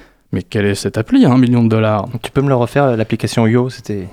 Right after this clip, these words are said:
Speaker 1: C'est une appli qui permet d'envoyer des yo à vos potes.
Speaker 2: C'est beau.
Speaker 1: Alors, ça fait que l'écrire, hein, ça le prononce pas à la cool comme ça. Euh, je crois qu'on peut avoir un son. Il y a même des mecs qui ont réussi à pirater le, la sonnerie du yo. Bon, super.
Speaker 2: Ouais,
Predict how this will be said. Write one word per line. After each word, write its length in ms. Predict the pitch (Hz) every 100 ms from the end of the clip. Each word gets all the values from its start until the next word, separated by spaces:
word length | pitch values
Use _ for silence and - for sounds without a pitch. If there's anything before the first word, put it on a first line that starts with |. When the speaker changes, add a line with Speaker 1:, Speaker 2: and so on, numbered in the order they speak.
| - - - _ _ -
Speaker 1:
C'est 200 | - 104
une 100 | 113
appli 240 | 113 180
qui 160 | 175 120
permet 300 | 110 113 135
d'envoyer 400 | 110 110 123 120
des 160 | 95
yo 400 | 104 175 135 - -
à 100 | 120
vos 120 | 113
potes. 380 | - - - - _ - -
Speaker 2:
C'est 100 | -
beau. 180 | 95 85 - - - -
Speaker 1:
Alors, 240 | 113 113 98
ça 160 | -
fait 160 | 101 117
que 120 | 160
l'écrire, 520 | 151 127 - 113 101
hein, 140 | 107 113
ça 160 | -
le 100 | 101
prononce 380 | 104 117 110 104
pas 160 | - 131
à 40 |
la 120 | 113 101
cool 240 | 127 120
comme 180 | 107 101
ça. 240 | - 107
Euh, 720 | 139 139 101 98 95 101 104 113 117
je 100 | -
crois 120 | 143
qu'on 120 | 131
peut 120 | 107 151
avoir 240 | 135 113
un 100 | 113
son. 300 | - 131 160
Il 60 | 123
y 20 |
a 60 |
même 120 | 120 117
des 120 | 113
mecs 160 | 135
qui 80 | 131
ont 20 |
réussi 220 | 107 113 104
à 40 |
pirater 460 | - 135 123 131 123
le, 220 | 110 101
la 100 | 98
sonnerie 380 | - 113 117 107
du 100 | 92
yo. 300 | 92 110 - 107
Bon, 260 | 101 107 123
super. 560 | - - 98 147 - -
Speaker 2:
Ouais, 320 | 113 107